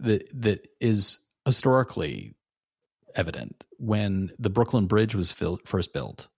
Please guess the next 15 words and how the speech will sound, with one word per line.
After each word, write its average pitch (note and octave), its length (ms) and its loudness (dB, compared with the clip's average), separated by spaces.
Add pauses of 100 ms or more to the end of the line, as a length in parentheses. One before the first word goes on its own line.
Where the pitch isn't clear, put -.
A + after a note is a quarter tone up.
it G#2 160 2
was G2 160 0
built G#2 440 0
to - 140 -2
be F2 540 -2 (580)
a - 40 -4
boulevard F#2+ 800 2 (100)
in F#2+ 140 -2
the F2+ 60 -2
sky D#2+ 760 -4
with G2 140 -2
the G2+ 140 -2
intention G#2 420 -2
of F#2 100 -4
being, F2 280 -6